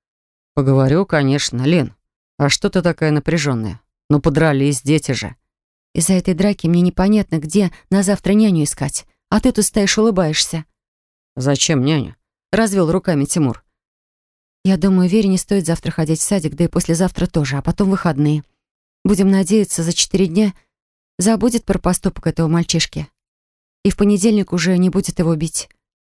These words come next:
"А я говорил, надо в частный садик". "Она там друзей нашла, ей там нравится".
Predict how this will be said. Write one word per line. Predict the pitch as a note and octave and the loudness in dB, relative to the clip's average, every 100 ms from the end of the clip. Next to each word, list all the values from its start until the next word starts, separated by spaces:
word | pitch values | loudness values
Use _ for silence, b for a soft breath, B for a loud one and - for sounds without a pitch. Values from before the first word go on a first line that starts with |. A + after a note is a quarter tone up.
| _ _ _ _ _ _ _ | _ _ _ _ _ _ _
"А | C3+ C3 | -2 2
я | C3 C3 | 2 0
говорил, | A#2+ C3 C3+ C3 D#3 | 0 0 2 2 2
надо | E3+ D3+ C#3 | 2 0 -2
в | |
частный | - C#3 - C3+ | -4 -4 -2 -4
садик". | - B2+ - - _ _ _ _ _ _ | -2 -4 -4 -12 _ _ _ _ _ _
"Она | G#3 G#3+ G#3 | 2 2 2
там | F#3+ F#3+ | 0 0
друзей | G3 F#3+ | 0 0
нашла, | G3 F3 - E3+ | 0 0 0 -2
ей | E3+ | -2
там | F#3 | 0
нравится". | F#3+ G3 G3 - - | 0 0 -2 -4 -10